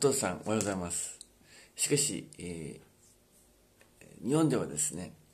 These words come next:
その、えー、まだまだ、うー、な-、なんでしょうかね。一日五百人ですからね。えー、すごく数としては多いわけですね。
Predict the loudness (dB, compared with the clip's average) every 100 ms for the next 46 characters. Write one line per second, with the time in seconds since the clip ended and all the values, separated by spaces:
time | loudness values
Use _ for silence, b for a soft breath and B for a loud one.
0 | _ _ _ _ -20 -20 -4 0 0 0
1 | -4 -8 -14 _ _ _ _ _ b b
2 | b -20 -18 -16 -6 0 2 2 2 0
3 | -4 -12 -20 _ _ _ _ -18 -18 -18
4 | -20 -20 -20 -20 -20 -20 _ _ _ _
5 | _ _ _ _ _ _ _ -14 -14 -12
6 | -6 -4 -2 -4 -4 -8 -10 -10 -18 _
7 | -12 -2 0 2 0 2 0 2 0 0
8 | -4 -10 -10 -10 -8 -10 -14 -20 B B
9 | B B _ -18 -16 -14 -14 -18 -20 _
10 | _ _ _ _ -14 -6 -6 -6 -6 -4
11 | -4 -4 -6 -4 0 4 4 2 -4 -8
12 | -6 -4 -6